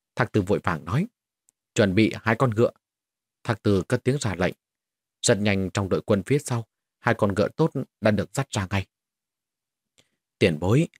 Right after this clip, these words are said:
xin mời lên ngựa cho." Thác Tư thi lễ với Lý Giật. Cường giả cấp bậc đấu hoàng, Thác Tư không cần suy nghĩ, đã xưng hô với Lý Giật là tiền bối. Trong mắt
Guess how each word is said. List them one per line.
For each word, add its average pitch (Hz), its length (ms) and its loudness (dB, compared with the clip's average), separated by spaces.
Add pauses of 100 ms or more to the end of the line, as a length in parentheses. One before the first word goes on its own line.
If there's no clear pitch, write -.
(140)
xin 110 220 2
mời 90 240 0
lên 101 100 -2
ngựa 101 220 0
cho." 123 200 -4 (760)
Thác 113 180 0
Tư 104 160 2
thi 98 160 0
lễ 101 180 0
với 120 140 2
Lý 147 160 0
Giật. 98 200 -6 (680)
Cường 147 160 0
giả 127 120 2
cấp 202 200 2
bậc 117 160 0
đấu 147 240 0
hoàng, 92 220 -4 (420)
Thác - 180 -6
Tư 98 260 2
không 104 160 -2
cần 80 160 -6
suy 92 180 -6
nghĩ, 113 240 0 (260)
đã 110 160 2
xưng 104 180 -2
hô 101 160 2
với 113 160 -4
Lý 170 100 0
Giật 95 240 -4
là 87 80 -2
tiền 85 280 -4
bối. 143 240 -2 (640)
Trong 98 160 0
mắt 104 100 0